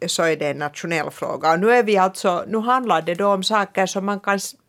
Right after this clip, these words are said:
på goda grunder säga att de hör liksom till båda två. Så hur ska man då, eh, begå? Att då har ju på sätt och vis alla rätt. Både de som säger att skogspolitiken är nationell och tassarna bort, och de som säger att men det här har med klimat och miljö att göra och det är i en,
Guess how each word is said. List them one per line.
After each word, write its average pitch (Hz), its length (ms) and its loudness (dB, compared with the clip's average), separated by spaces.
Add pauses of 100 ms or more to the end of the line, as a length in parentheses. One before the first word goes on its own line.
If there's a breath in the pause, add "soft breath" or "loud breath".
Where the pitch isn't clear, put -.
(440)
på 220 60 0
goda 214 280 2
grunder 214 400 2
säga 190 400 2
att 170 180 0
de 208 80 -2
hör 208 240 2
liksom 185 340 -6
till 196 180 -6
båda 208 260 2
två. 233 360 0
Så 185 140 -4
hur 202 180 -2
ska - 200 0
man 185 200 2
då, 208 120 4
eh, - 1040 -10
begå? 214 440 4
Att 147 220 2
då 214 60 2
har 202 160 4
ju 190 80 6
på 196 140 -2
sätt 208 280 -2
och 196 80 0
vis 208 380 2
alla 247 320 4
rätt. - 400 -10
Både 208 280 2
de 208 160 -2
som 196 180 0
säger 170 340 2
att 165 80 -2
skogspolitiken 165 840 -4
är 147 60 -4
nationell 196 580 2
och 190 100 0
tassarna 156 420 -2
bort, 240 320 0
och 208 80 -2
de 214 120 -2
som 202 180 -2
säger 190 280 2
att 190 100 -2
men 190 120 -6
det 185 80 -2
här 185 220 2
har 185 140 0
med 180 140 -6
klimat 196 380 -4
och 196 80 -4
miljö 220 300 2
att - 180 -4
göra 139 380 0
och 151 80 0
det 165 80 0
är 160 220 2
i 170 120 2
en, 165 200 -2